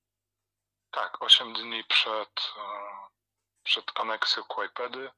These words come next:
a jeszcze wcześniej podczas konferencji w Monachium i zajęciu, e, sud-, części terytorium, e, Czechosłowacji oraz, e, przy Anschlussie,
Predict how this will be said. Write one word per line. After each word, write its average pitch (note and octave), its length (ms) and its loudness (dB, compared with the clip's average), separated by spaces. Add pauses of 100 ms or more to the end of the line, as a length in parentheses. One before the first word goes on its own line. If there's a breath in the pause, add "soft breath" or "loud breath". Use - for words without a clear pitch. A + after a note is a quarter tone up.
(680)
a A2 240 0
jeszcze A#2+ 400 2
wcześniej A#2 840 8 (160)
podczas - 520 2
konferencji A2+ 760 -4
w G2+ 40 -14
Monachium A2+ 640 -4
i A2+ 60 -10
zajęciu, G#2+ 720 -2
e, G#2 180 -10 (880)
sud-, - 340 4 (240)
części A#2 460 6
terytorium, A2+ 680 -4 (180)
e, G2+ 380 -6 (320)
Czechosłowacji B2 1000 -2 (920)
oraz, B2+ 520 -4 (100)
e, A2 300 0 (100)
przy - 420 2
Anschlussie, A2 640 4